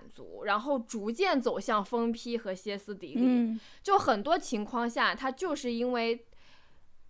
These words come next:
Speaker 1: 在不断的、不断的、不断的去执着于所求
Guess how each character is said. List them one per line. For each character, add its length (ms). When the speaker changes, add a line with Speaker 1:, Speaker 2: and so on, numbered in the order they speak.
Speaker 1:
在 200
不 380
断 320
的、 80
不 260
断 260
的、 100
不 240
断 280
的 120
去 240
执 280
着 260
于 280
所 380
求 480